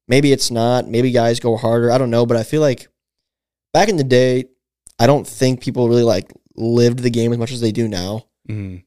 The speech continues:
Speaker 1: That's just my opinion, but there's
Speaker 2: I
Speaker 1: definitely a lot of injuries. I don't know.
Speaker 2: I do also think that injuries like that, where
Speaker 1: That's
Speaker 2: it's
Speaker 1: just
Speaker 2: kind of
Speaker 1: sad.
Speaker 2: like non-contact, um,
Speaker 1: Y-,
Speaker 2: they're, like, bound to happen
Speaker 1: So,
Speaker 2: almost,
Speaker 1: I,
Speaker 2: like
Speaker 1: I, I think that too. It's like, well, he would have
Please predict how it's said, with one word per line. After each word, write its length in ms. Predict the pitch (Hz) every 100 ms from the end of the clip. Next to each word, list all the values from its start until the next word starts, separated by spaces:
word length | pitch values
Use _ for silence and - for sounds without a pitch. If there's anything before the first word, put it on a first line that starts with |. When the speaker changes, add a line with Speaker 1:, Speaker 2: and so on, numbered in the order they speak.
| -
Speaker 1:
That's 140 | 135
just 140 | - -
my 100 | 78
opinion, 520 | - 104 104 110 143 -
but 240 | 104 95 _ _ _ _ _ _ _ -
there's 160 | 127
Speaker 2:
I 60 | 131
Speaker 1:
definitely 240 | 180 233
a 40 | 170
lot 140 | 151
of 60 | 131
injuries. 320 | 117 110 107
I 60 | 123
don't 120 | 143
know. 280 | 135 113 -
Speaker 2:
I 120 | 131
do 180 | 160 180
also 340 | 127 123 156
think 440 | 123 - 135 123 101
that 360 | 104 95 90 _ _ _ _
injuries 460 | 110 113 120 120 117
like 240 | 110 95
that, 360 | 92 90 95 78
where 460 | 92 95 92 90 131
Speaker 1:
That's 160 | 139
Speaker 2:
it's 140 | 107 -
Speaker 1:
just 100 | 110
Speaker 2:
kind 120 | 107
of 60 | 110
Speaker 1:
sad. 40 |
Speaker 2:
like 180 | 110 104
non-contact, 1200 | 95 92 95 95 98 87 90 90 101 92 92 - _ _
um, 480 | 101 98 92 87 85
Speaker 1:
Y-, 80 | 76 - _ -
Speaker 2:
they're, 160 | 156
like, 300 | 185 185 123
bound 260 | 98 95 90
to 80 | 82
happen 400 | 87 82 - 120
Speaker 1:
So, 380 | - 160 151 135
Speaker 2:
almost, 240 | 80 -
Speaker 1:
I, 60 | 120
Speaker 2:
like 140 | 90 165 -
Speaker 1:
I, 60 | 170
I 40 |
think 300 | 175 185 151
that 200 | - 131
too. 160 | - 135
It's 120 | 120
like, 200 | 113 107
well, 120 | 117
he 120 | 120 131
would 100 | 123
have 180 | 107